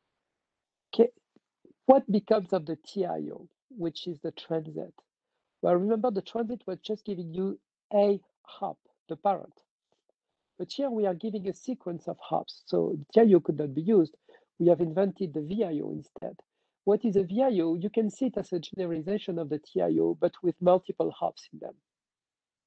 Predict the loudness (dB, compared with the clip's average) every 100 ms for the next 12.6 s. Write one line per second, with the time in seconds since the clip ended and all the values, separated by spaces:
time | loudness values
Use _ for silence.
0 | _ _ _ _ _ 0 2 4 2 2
1 | -2 -2 -6 -6 -8 -8 -6 -8 -12 -20
2 | _ _ _ _ -10 -6 -2 0 0 -2
3 | -4 -6 -4 -8 -8 -10 -6 0 2 2
4 | 0 -4 -20 _ -6 -4 0 -2 -2 -12
5 | -6 -6 -4 -4 2 4 4 0 -2 -2
6 | 0 -4 -4 _ _ _ -6 -4 -2 -2
7 | -2 -2 -4 0 0 0 -4 -6 -2 -2
8 | 0 -2 0 2 2 2 -2 -2 -2 -2
9 | -6 -4 -4 -4 -6 -6 -6 -10 _ _
10 | _ _ _ _ _ _ _ _ -20 -20
11 | _ 2 4 2 0 -8 -8 -10 -8 -10
12 | -8 -10 -12 -14 -14